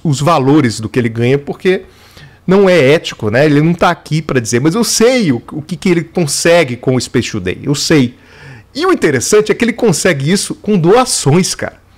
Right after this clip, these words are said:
Doações. Que, o pessoal aqui que, do chat, que já viu uma live do, do Sacani,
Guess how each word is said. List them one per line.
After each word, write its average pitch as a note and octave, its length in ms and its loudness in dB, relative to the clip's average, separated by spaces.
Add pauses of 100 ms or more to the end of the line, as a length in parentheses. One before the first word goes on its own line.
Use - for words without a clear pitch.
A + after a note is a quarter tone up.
(300)
Doações. D#3+ 640 0 (220)
Que, D#4 220 2
o A3+ 60 0
pessoal - 320 2
aqui A#3+ 160 -4
que, F#3 180 -2
do D#3+ 200 0
chat, - 540 0 (960)
que E3+ 140 2
já F#3 160 4
viu D3 440 2
uma D3+ 220 2
live C#3+ 380 0
do, C3+ 340 2
do C#3+ 140 2
Sacani, C#3+ 640 0